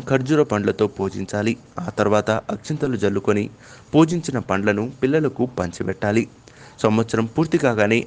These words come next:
ఐదుగురు ముత్తవదులకు వాయనం ఇవ్వవలసి ఉంటుంది. రవికెల గుడ్డలు, కొబ్బరి బొండాలు, మూడేసి దోసుల ఖర్జూర పండ్లను వాయనమిచ్చి వారికి భోజనం పెట్టినట్లయితే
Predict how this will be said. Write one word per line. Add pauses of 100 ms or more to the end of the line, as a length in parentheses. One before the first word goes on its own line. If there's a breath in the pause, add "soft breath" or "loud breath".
ఐదుగురు
ముత్తవదులకు
వాయనం
ఇవ్వవలసి
ఉంటుంది. (520 loud breath)
రవికెల
గుడ్డలు, (300 loud breath)
కొబ్బరి
బొండాలు,
మూడేసి
దోసుల
ఖర్జూర
పండ్లను (100)
వాయనమిచ్చి (360 loud breath)
వారికి
భోజనం
పెట్టినట్లయితే